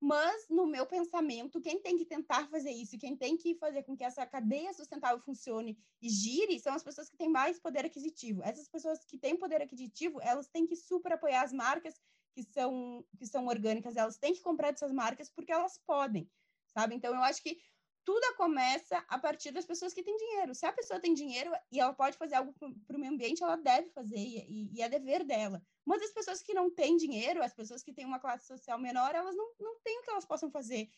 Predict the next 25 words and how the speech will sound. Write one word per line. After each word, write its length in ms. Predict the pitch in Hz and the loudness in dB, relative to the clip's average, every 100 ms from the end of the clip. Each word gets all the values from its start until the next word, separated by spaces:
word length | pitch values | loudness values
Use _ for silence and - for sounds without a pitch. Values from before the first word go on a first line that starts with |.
| _ - | _ 0
E, 120 | 330 | 4
ao, 240 | 359 359 | 4 4
ao 80 | 349 | 2
mesmo 240 | 349 359 349 | 2 0 0
tempo, 180 | 330 | -2
elas 120 | 370 339 | 0 0
não 80 | |
podem 240 | 330 381 349 | 2 2 0
deixar 400 | 302 - 269 277 | -2 -2 0 0
de 120 | 269 | -2
comprar 480 | - 240 214 220 240 _ _ _ _ - | -8 -8 -4 -2 -2 _ _ _ _ -2
porque 240 | 480 494 | 0 0
vai 120 | 494 | -2
poluir 260 | 494 453 440 | -2 0 0
o 40 | |
meio 140 | 453 480 | -2 0
ambiente. 640 | 480 427 403 466 - 190 - _ | 0 2 -2 -6 -8 -8 -10 _
Então, 380 | 233 233 247 269 | -12 -4 -2 0
é, 100 | 277 220 | -2 -4
é 120 | 240 | -4
tudo 240 | - 339 | -4 -2
uma, 600 | 403 403 392 370 370 349 339 | 0 2 2 2 2 0 -4
uma 160 | 285 | -8
questão 460 | 302 320 - 311 339 | -6 -6 0 2 4
de, 340 | 339 339 311 | 4 2 -2